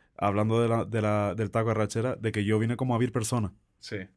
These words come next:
Speaker 1: Y, y yo cuando hago entrevistas y, y hablo con gente, yo no, no hay dos posturas, en plan, estás hablando con Avir. Entonces,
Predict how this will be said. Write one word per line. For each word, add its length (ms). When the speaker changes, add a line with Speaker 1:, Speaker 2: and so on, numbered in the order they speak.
Speaker 1:
Y, 260
y 120
yo 180
cuando 320
hago 140
entrevistas 420
y, 220
y 140
hablo 180
con 120
gente, 320
yo 200
no, 260
no 200
hay 80
dos 160
posturas, 420
en 60
plan, 280
estás 200
hablando 220
con 100
Avir. 240
Entonces, 440